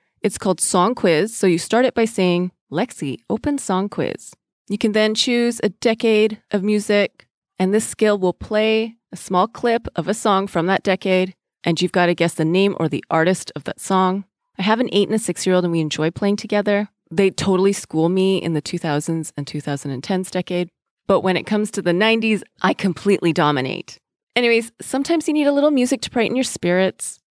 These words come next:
or a question and answer activity to help redirect your brain. I recommend this one, but there are a couple of things you need to overlook. One,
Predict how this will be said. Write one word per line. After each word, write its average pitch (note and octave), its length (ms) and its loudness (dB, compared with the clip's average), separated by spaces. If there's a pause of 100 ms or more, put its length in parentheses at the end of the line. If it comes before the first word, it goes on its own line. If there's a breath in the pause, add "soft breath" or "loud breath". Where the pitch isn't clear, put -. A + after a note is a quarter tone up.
(140)
or G#3 80 0
a G#3 60 0
question A#3+ 400 -2
and A#3+ 100 -2
answer G3+ 280 0
activity G3 480 0
to G3 100 -2
help F#3 220 -2
redirect G3+ 400 0
your F#3+ 60 2
brain. A3 440 0 (320)
I F#3+ 60 0
recommend B3+ 340 2
this B3 160 0
one, A3 140 2
but G3 100 0
there - 140 -10
are E3 100 2
a F#3 60 2
couple A#3 240 -4
of B3 80 -2
things G3 280 2
you E3+ 60 0
need D#3+ 160 -2
to - 80 -4
overlook. G3+ 560 0 (180)
One, F#3+ 420 0